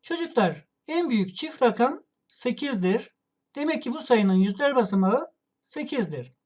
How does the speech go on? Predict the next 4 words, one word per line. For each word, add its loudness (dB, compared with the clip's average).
Onlar 4
basamağı 0
en 0
küçük -10